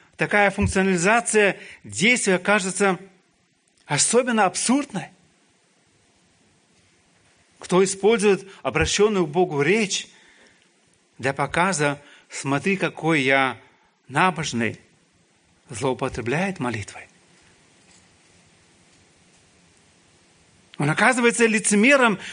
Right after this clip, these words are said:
желая себя показать лучшим – и набожнее, чем он есть на самом деле.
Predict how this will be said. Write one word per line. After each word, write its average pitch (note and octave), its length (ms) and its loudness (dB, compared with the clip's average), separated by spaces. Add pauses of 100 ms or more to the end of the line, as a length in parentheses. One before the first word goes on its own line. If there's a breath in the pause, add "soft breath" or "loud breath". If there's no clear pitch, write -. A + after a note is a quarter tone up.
желая A3 400 4
себя A#3+ 200 2
показать A3 540 2 (240 loud breath)
лучшим – F#3 760 2 (760 soft breath)
и F3 340 2
набожнее, F3+ 880 2
чем A3+ 280 0
он A3 60 0
есть A3 300 2
на A3 80 -2
самом A#3+ 320 0
деле. A3 420 -2